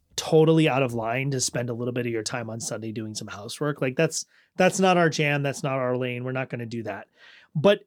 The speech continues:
this idea that Sunday is just, it's just an extension of Saturday, it's just an extension of Saturday is,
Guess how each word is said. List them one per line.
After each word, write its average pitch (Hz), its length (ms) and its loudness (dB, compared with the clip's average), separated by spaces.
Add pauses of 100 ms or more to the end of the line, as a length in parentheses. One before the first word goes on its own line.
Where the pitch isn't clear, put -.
(220)
this 170 320 4
idea 185 420 6
that 170 240 4
Sunday 180 540 4
is 127 180 2
just, 151 460 2 (120)
it's 156 140 2
just 190 240 4
an 202 60 2
extension 151 640 2
of 123 100 -2
Saturday, 165 720 -2
it's 170 140 -4
just 165 180 0
an 151 60 0
extension 139 520 -2
of 131 80 -4
Saturday 135 420 2
is, 127 200 0